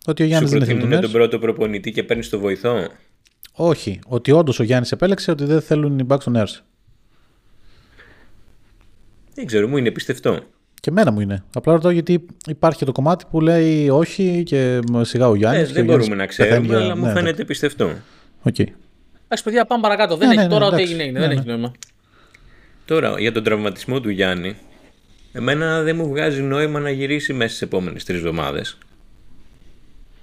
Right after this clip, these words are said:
Speaker 1: Και εγώ
Speaker 2: Είναι
Speaker 1: πιστεύω θα χάσει όλη τη σειρά σίγουρα.
Speaker 2: είναι πολύ επικίνδυνο. Δηλαδή,
Speaker 3: Συγγνώμη,
Speaker 2: το
Speaker 3: τι είπες, Νίκο; Συγγνώμη, Αργύρη.
Speaker 1: Και εγώ νομίζω ότι θα χάσει σίγουρα όλη τη σειρά.
Speaker 3: Ωραία, ωραία, συνέχισε, Αργύρη.
Speaker 2: Το τράβηγμα που έχει στη γάμπα,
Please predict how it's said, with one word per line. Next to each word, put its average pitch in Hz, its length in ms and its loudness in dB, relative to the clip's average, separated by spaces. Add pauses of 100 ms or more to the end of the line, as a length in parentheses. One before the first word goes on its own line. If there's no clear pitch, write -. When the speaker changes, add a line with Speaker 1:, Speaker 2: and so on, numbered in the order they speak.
(680)
Speaker 1:
Και 131 80 -6
εγώ 123 80 4
Speaker 2:
Είναι 131 40 4
Speaker 1:
πιστεύω 143 220 4
θα 143 80 4
χάσει 139 180 4
όλη 135 100 4
τη 135 60 -2
σειρά 110 200 0
σίγουρα. 107 400 -2 (600)
Speaker 2:
είναι 139 220 0
πολύ 135 360 0
επικίνδυνο. 101 600 -6 (260)
Δηλαδή, 110 760 0
Speaker 3:
Συγγνώμη, 151 500 0
Speaker 2:
το 123 120 -16
Speaker 3:
τι 165 80 -2
είπες, 175 200 0
Νίκο; 175 300 2
Συγγνώμη, 147 360 -2
Αργύρη. 120 360 -2
Speaker 1:
Και - 120 0
εγώ 117 160 4
νομίζω 135 220 4
ότι 135 100 -4
θα - 80 -4
χάσει - 200 -2
σίγουρα 127 260 2
όλη 131 100 2
τη 120 60 -12
σειρά. 120 300 -2 (760)
Speaker 3:
Ωραία, 127 180 0
ωραία, 123 140 2
συνέχισε, 143 320 -2
Αργύρη. 120 200 -2
Speaker 2:
Το 110 80 -4
τράβηγμα 107 520 -2
που 107 120 -4
έχει 104 140 -4
στη - 140 -6
γάμπα, 87 400 -2